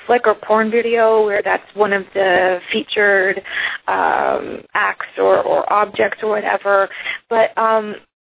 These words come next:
it is that whole thing of safety in numbers,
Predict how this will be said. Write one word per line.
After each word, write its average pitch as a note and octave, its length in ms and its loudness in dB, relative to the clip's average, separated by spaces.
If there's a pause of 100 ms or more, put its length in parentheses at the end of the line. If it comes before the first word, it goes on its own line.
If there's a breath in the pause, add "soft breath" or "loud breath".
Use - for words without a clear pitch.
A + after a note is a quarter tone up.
(140)
it C4 100 6
is D4+ 220 2
that E4 240 2
whole C4 280 2
thing B3 300 -2 (120)
of G#3+ 260 2 (200)
safety A3+ 440 2
in G3 180 -4
numbers, G#3+ 480 2